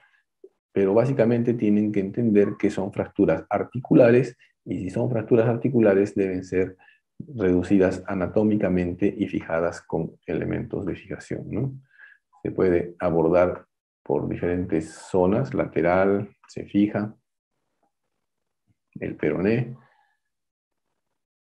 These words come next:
y se usa, pues,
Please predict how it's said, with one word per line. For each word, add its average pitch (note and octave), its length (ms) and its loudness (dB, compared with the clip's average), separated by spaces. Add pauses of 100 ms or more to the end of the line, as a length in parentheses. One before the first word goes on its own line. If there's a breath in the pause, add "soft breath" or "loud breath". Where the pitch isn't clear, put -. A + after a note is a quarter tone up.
(2500)
y A2+ 180 2
se G#2 180 4
usa, F#2 320 2
pues, E2+ 300 0